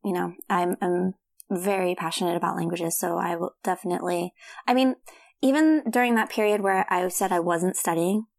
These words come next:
it's not necessarily true because I was still having contact with many of my languages. Like, I take my son to Chinese school, so I was, you know, using Chinese on a weekly basis. Um, I read in other languages all the time.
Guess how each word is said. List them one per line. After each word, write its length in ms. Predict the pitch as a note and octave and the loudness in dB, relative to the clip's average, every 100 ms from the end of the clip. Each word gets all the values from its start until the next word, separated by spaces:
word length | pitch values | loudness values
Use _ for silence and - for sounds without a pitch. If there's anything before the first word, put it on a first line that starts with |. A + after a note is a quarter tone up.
| _ _ _ _ _ - | _ _ _ _ _ -2
it's 120 | G3+ | 0
not 180 | G3+ - | 2 2
necessarily 580 | F#3 F#3 G#3 G3 F#3+ | 0 0 0 2 2
true 380 | F#3 F3 E3+ F3 | 2 2 2 0
because 260 | A3+ A3 F#3+ | -2 0 2
I 100 | F#3+ | 2
was 100 | F#3+ | 2
still 160 | G#3+ G3 | 0 0
having 200 | F#3+ F#3+ | 0 -2
contact 440 | F3+ F3 F#3 - | -2 -2 -2 -4
with 100 | F#3 | -2
many 180 | F3 F3+ | 0 0
of 80 | F3+ | 0
my 120 | E3+ | 0
languages. 420 | E3+ E3+ F3 F3 | 0 0 0 -2
Like, 260 | E3+ E3+ - - - - - | -2 -4 -8 -6 -6 -6 -4
I 60 | |
take 240 | G3 G3 G3 | -2 0 0
my 300 | F#3+ F3+ E3+ | 2 2 2
son 340 | F#3 E3+ F3 - | 2 2 0 0
to 240 | F3+ E3 | 0 0
Chinese 340 | - F3 E3+ | 0 0 0
school, 240 | - C#3 F3+ | 0 -2 -2
so 120 | F#3 | 0
I 140 | F3 E3+ | 0 2
was, 360 | F3 E3+ - - - | 0 0 -2 -4 -2
you 120 | F#3 | 0
know, 300 | E3+ F3 C4+ | 0 -2 -2
using 380 | F#3 F#3 F#3 F3+ | 0 2 2 0
Chinese 480 | - F3 E3+ E3 F3 | 0 0 2 2 0
on 100 | E3 | 0
a 80 | |
weekly 300 | E3+ E3 E3+ E3 | 0 0 -2 0
basis. 540 | E3 F3 E3+ E3+ - - - - - G3 | 0 0 -2 -2 -2 -2 -4 -6 -6 -2
Um, 260 | F3+ E3+ | 0 0
I 140 | F3 F3+ | 2 2
read 400 | E3+ F#3 F3+ F#3+ | 4 4 2 0
in 120 | F3 | 0
other 200 | E3+ E3+ | 0 2
languages 460 | E3+ E3+ E3 E3+ E3 | 2 0 0 0 0
all 100 | E3 | -2
the 80 | |
time. 540 | F3 - F3+ F3 F3 | -4 -2 0 2 0